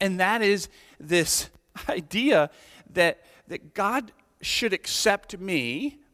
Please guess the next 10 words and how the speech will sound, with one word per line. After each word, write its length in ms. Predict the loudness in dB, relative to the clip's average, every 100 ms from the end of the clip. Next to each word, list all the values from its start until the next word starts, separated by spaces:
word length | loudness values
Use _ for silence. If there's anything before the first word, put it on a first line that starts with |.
| -4
on 220 | -4 -2
my 300 | 2 2 2
terms 760 | -4 -12 -12 -16 _ -12 -10 -10
instead 320 | -12 -8 -8
of 160 | -10 -20 _
his. 520 | -18 -18 -18 -20 -20 _ _ _
That's 160 | -16 -14
what 80 | -16
Cain 240 | -16 -8
wants. 480 | -8 -8 -16 -20